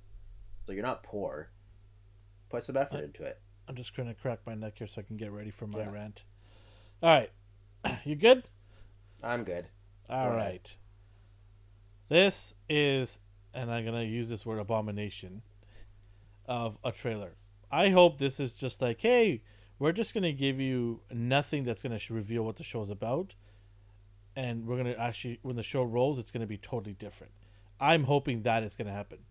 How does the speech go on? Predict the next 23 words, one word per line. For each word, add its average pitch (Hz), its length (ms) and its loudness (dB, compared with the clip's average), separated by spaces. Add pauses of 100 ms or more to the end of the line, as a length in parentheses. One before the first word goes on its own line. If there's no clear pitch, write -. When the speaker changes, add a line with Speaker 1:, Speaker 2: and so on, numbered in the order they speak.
(100)
Speaker 2:
But 180 360 8 (540)
from 117 200 -6
what 139 140 4
I've 175 140 8
seen 156 400 0
so 127 220 0
far, 113 440 2
of 104 140 -6
the 113 140 -8
shows 117 300 -2
that 107 100 -4
they've 110 160 -6
given 123 260 -2
us, 104 220 -8 (400)
that's 175 140 -2
probably 123 260 2
not 107 180 -4
the - 60 -14
case. - 440 -2 (1160)
Why 147 180 6
I 208 40 8
asked 170 420 8
you 170 180 2